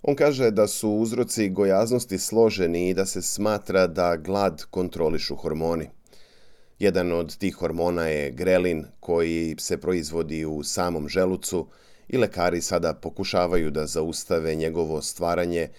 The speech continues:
pomoću blokirajućeg agensa. Oni nameravaju da ograničavanjem oslobađanja grelina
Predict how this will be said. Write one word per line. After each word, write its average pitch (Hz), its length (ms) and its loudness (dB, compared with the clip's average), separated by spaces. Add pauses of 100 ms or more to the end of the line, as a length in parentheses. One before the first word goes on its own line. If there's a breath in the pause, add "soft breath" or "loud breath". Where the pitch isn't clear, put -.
(280 soft breath)
pomoću 82 560 -2
blokirajućeg 73 880 -6
agensa. 78 480 -4 (880 soft breath)
Oni 127 180 6
nameravaju 113 680 4
da 101 320 4
ograničavanjem 95 1160 2
oslobađanja 92 800 2
grelina 87 580 2